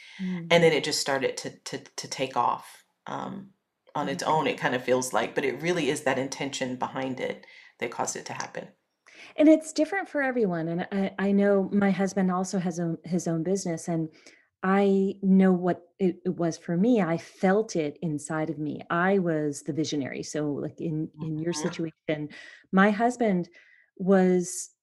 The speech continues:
Speaker 1: eh, we, we both have our own separate businesses, but for, for him, he wasn't ready to take the leap for himself. I was, except I had this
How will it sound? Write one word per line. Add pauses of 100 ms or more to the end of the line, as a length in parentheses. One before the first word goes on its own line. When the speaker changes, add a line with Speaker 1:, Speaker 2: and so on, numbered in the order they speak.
(360)
Speaker 1:
eh, (140)
we,
we
both
have
our
own
separate
businesses,
but
for,
for
him,
he
wasn't
ready
to
take
the
leap
for
himself. (500)
I
was,
except
I
had
this